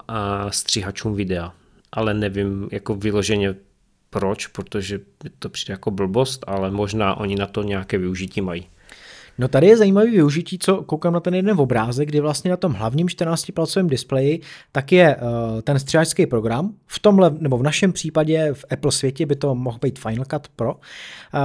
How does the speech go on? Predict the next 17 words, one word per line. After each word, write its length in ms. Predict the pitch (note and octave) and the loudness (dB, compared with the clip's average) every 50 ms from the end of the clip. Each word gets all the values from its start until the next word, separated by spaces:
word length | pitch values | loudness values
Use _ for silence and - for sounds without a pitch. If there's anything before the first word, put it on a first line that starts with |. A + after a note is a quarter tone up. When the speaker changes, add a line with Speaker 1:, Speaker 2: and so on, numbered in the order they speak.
| C#3 C#3 C#3 C#3 C#3 | 2 2 2 2 0
Speaker 2:
kdy 460 | C3+ C#3 C#3 C#3 D3+ D3+ D3 D3 D3 | 0 0 2 4 6 8 8 6 6
je 120 | D3 C#3+ C#3+ | 4 2 2
tam 320 | C#3 D#3 D#3 D3+ D3+ D3+ | 2 2 2 2 0 0
ta 120 | C#3 - C3 | -2 -4 -4
časová 400 | C#3 - C3 - - A2 G#2+ - | -4 -4 -6 -4 -2 -2 -2 -2
osa, 480 | D#3+ D3+ - - F3 D#3+ D#3+ D#3+ D#3 - - | -2 -4 2 2 4 4 4 0 -4 -4 -2
náhled 340 | C#3+ C3+ C3 C3+ C#3 C3 C#3 | 0 2 2 2 2 0 -2
toho 220 | - G#2 F#2+ G#2 | -4 -6 -6 -4
videa, 560 | G#2+ C3+ D3+ F3 E3+ D#3+ D#3+ D#3 D#3 D#3+ D#3+ - _ _ _ - | -2 0 2 2 2 2 0 -2 -4 -8 -12 -16 _ _ _ -8
eh, 280 | B2 B2 B2 B2 B2 - - | -6 -6 -4 -6 -6 -8 -8
a 100 | - C3+ | -8 -6
tak 160 | C3 B2 A2+ | -4 -2 -2
dále, 340 | A2+ A2 A2 A#2+ C#3+ E3 F3+ | -2 -2 -2 -2 0 -2 0
nějaký 260 | F3+ D#3+ C#3 - - | -2 -2 -4 -4 -4
další 260 | C#3 C3 B2 - - D3 | -4 -4 -4 -4 -4 -2
ovládací 280 | C#3 C#3+ D3+ D3 - C3+ | -2 -2 -2 -2 -4 -4
prvky. 300 | C3+ C3 - - A3+ | -4 -6 -4 -4 -6